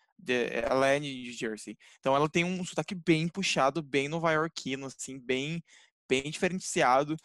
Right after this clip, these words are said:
Então, ela tá falando algumas vezes alguma coisa e ela fala alguma coisa das crianças, alguma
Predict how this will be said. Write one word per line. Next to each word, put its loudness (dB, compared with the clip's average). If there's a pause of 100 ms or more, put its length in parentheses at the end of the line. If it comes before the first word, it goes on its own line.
(280)
Então, 2
ela 4
tá 4
falando 6
algumas 0
vezes 0
alguma -4
coisa 2
e 6
ela 6
fala 2
alguma -4
coisa -6
das -4
crianças, 0
alguma -2